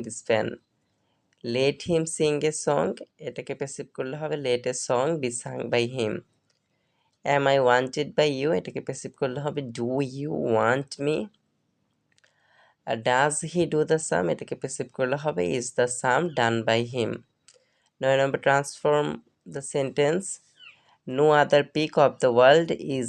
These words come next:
as high as Everest, এটাকে কম্পারেটিভ করলে হবে Everest is higher than any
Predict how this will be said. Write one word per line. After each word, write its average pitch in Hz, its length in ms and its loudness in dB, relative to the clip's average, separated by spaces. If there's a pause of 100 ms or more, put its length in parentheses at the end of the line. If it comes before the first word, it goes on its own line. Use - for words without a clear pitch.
(140)
as 117 80 2 (180)
high 139 260 2 (160)
as 117 100 -2 (360)
Everest, 120 440 2 (120)
এটাকে - 240 -8 (100)
কম্পারেটিভ 131 480 2 (120)
করলে 131 300 0
হবে 139 240 0 (640)
Everest 135 520 6 (340)
is 139 120 0 (260)
higher 139 340 8 (140)
than 123 120 4 (220)
any 156 180 4